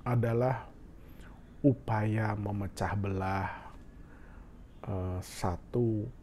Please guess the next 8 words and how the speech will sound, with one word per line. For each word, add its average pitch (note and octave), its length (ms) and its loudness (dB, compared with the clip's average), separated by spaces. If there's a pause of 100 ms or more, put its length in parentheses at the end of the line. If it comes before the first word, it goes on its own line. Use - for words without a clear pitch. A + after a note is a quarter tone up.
(100)
partai F#2+ 480 0
politik, G#2 800 0
dan G#2+ 560 0 (320)
ungkapan C3 640 0
ini G#3 480 2
dilontarkan C3+ 1120 2 (400)
oleh G#2+ 720 0
seorang G#2 640 0